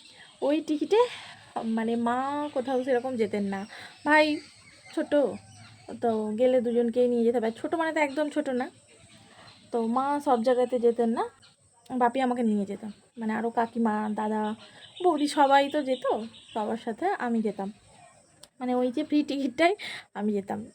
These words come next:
এইভাবে আমার অনেকবার ঘোরা হয়ে গেছে অনেক জায়গায়। মা, টাটা, উম, জামশেদপুর যে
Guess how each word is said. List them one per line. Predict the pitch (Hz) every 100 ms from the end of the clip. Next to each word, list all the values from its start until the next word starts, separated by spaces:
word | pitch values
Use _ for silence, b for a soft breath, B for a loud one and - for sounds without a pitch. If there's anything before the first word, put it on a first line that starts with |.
| -
এইভাবে | 247 294 359 539
আমার | 349 302
অনেকবার | 247 214 202 233
ঘোরা | 240 240 208
হয়ে | 202
গেছে | 208 220
অনেক | 208 202
জায়গায়। | 196 208 330 B B B -
মা, | 220 - _
টাটা, | 233 220 277 294 311 311 311
উম, | 254 220 226 214
জামশেদপুর | 226 233 247 311 247 - 294 285 269 - _ -
যে | 226 233 226 220